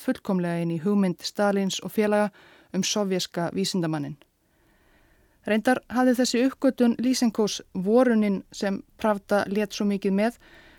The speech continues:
ekki verið harla merkileg ef vel var að gáð. Bændur víða um heim höfðu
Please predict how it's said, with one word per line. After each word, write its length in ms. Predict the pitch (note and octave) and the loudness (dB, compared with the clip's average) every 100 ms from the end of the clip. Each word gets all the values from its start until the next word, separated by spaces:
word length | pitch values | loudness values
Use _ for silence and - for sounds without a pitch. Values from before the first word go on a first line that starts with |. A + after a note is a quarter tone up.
| - | -10
ekki 220 | A3+ B3 | -4 0
verið 340 | C4 C4+ A#3+ - | 4 4 4 0
harla 460 | A3 B3+ - A3+ A3 | -2 -2 -2 -4 -2
merkileg 560 | A#3 B3+ - F#3+ D#3+ - F3+ | -2 -2 -2 -4 -4 -6 -6
ef 160 | F3 | -2
vel 160 | G3 F#3+ | 0 0
var 140 | F3+ | 0
að 140 | F3+ G3 | -2 0
gáð. 340 | B3 F3 - _ _ _ _ _ - | 0 0 -4 _ _ _ _ _ -2
Bændur 400 | F#3+ G3 G3 F3 F#3 | 0 2 0 -2 0
víða 300 | A3 A3 G3+ | 2 2 2
um 80 | G3+ | 2
heim 260 | A3 G#3+ G3 | 2 2 2
höfðu 320 | G3+ F#3 | 0 0